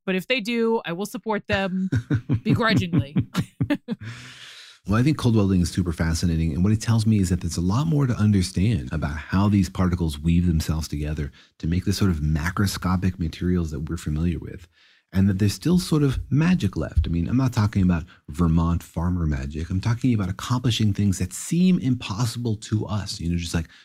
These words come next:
Speaker 2: sticking two pieces of metal together to make them into one metal. Every time there's an advancement in material science, it feels almost like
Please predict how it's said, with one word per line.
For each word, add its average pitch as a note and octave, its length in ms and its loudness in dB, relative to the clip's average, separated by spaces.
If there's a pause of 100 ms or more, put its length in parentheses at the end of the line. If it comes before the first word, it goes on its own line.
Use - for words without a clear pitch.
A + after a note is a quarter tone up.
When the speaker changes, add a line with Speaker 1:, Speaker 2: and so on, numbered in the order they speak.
Speaker 2:
sticking G2 480 -4
two G2 160 0
pieces G2 300 2
of G2 100 4
metal G2 260 4
together F2+ 340 2
to D#2+ 80 2
make F#2 200 2
them F2+ 120 2
into F2+ 200 2
one E2+ 400 2
metal. E2 400 -4 (340)
Every C#3+ 180 0
time D#3+ 200 0
there's B2+ 160 0
an G#2+ 100 2
advancement G2 720 2
in F2 140 2
material F#2+ 520 0
science, F2+ 560 -4
it - 100 -10
feels C3 380 0 (140)
almost D#3 480 2
like G#2+ 260 0